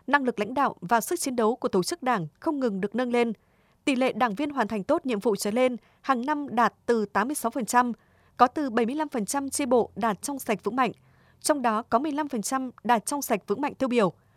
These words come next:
Đảng bộ xã đạt trong sạch vững mạnh. Nói về phương hướng của xã trong nhiệm kỳ hai nghìn không trăm hai mươi hai nghìn không trăm hai mươi lăm, ông Chu Văn Phúc, Bí thư Đảng ủy xã cho biết.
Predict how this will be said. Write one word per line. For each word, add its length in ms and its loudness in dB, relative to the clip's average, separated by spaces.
Đảng 240 2
bộ 120 0
xã 360 -2
đạt 200 4
trong 160 -2
sạch 220 0
vững 120 -2
mạnh. 160 0
Nói 160 4
về 240 0
phương 200 -4
hướng 200 2
của 120 0
xã 380 0
trong 200 -2
nhiệm 120 -4
kỳ 280 2
hai 180 0
nghìn 260 -2
không 180 -4
trăm 180 -4
hai 100 -8
mươi 300 0
hai 160 -2
nghìn 260 -2
không 200 -6
trăm 160 -4
hai 100 -6
mươi 40 -6
lăm, 200 6
ông 240 4
Chu 160 -2
Văn 160 -2
Phúc, 200 0
Bí 120 2
thư 220 -2
Đảng 200 0
ủy 120 -2
xã 320 0
cho 140 -2
biết. 200 2